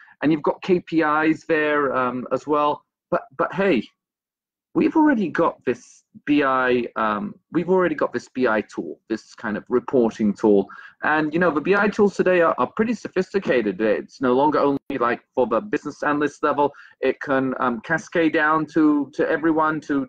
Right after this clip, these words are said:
to agents, to all, all the way down the hierarchy of the organization. So what is the difference between a B I tool and performance tool? And, and more important, why actually do we need both of them?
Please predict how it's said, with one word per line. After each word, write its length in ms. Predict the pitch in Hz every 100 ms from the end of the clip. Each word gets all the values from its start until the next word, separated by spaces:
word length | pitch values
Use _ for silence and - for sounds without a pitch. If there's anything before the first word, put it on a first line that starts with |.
| -
to 280 | 127 123 -
agents, 460 | 147 165 147 165 -
to 80 | 151
all, 240 | 101 165
all 160 | 190 214
the 80 | 202
way 160 | 190
down 220 | 165 165 151
the 100 | 143
hierarchy 320 | 139 135 -
of 140 | 131
the 100 | 131
organization. 840 | 123 117 123 120 117 117 127 98 - _ _ _ _ _ _ _ - _ _ _ _ -
So 300 | 175 175 - _ _ _
what 100 | 220
is 160 | 311 -
the 40 |
difference 540 | 240 262 - 196 - -
between 460 | 151 - 160 156
a 100 | 143 123
B 140 | 135 135
I 200 | 123 131
tool 240 | - 147
and 100 | 147
performance 520 | 139 - 202 214 -
tool? 280 | - 127 117
And, 160 | 120 -
and 180 | 135 135
more 260 | 139 175
important, 720 | 165 - 156 180 - 120 113 - _ _ _ _ _
why 240 | - 135 202
actually 680 | 208 - 190 170 175 165 - 127
do 100 | 151
we 140 | 151
need 240 | 147 147 135
both 260 | 151 160 -
of 80 |
them? 120 | 98